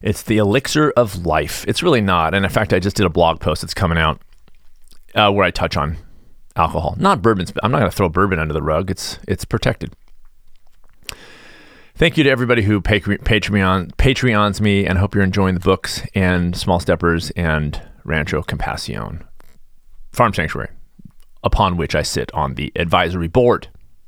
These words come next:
Support them. Look for links in the show notes, will you? Okay? Don't, don't bother me with this crap, okay? Although Small Steppers, I do have two spots available for the Small Step Intensive. That's true. So you can go to small step intensive dot com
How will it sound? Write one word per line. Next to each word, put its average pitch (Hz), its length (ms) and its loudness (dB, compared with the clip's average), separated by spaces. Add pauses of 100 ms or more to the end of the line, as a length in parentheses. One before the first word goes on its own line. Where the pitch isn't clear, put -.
Support - 360 0
them. - 180 -6
Look 143 200 2
for 160 120 2
links 110 380 2
in 90 60 0
the 76 60 -2
show 64 200 -2
notes, 53 180 -6
will 113 100 2
you? 113 220 0
Okay? 107 240 0
Don't, 104 240 -2
don't 95 180 2
bother 76 280 2
me 67 100 -6
with 76 140 -6
this - 100 -6
crap, - 300 -6
okay? 165 200 0 (2000)
Although 110 180 4
Small 143 220 4
Steppers, 107 320 2
I 113 80 4
do 139 160 2
have 165 100 0
two - 180 0
spots 113 300 0
available 98 340 2
for 90 140 -4
the 87 80 0
Small 87 220 0
Step - 180 -4
Intensive. - 400 -8 (140)
That's 107 180 0
true. - 220 -4 (800)
So - 120 2
you 107 120 4
can 110 80 0
go 110 80 4
to 98 60 0
small 101 240 2
step 95 200 0
intensive 82 400 -2
dot 78 220 0 (120)
com 78 600 0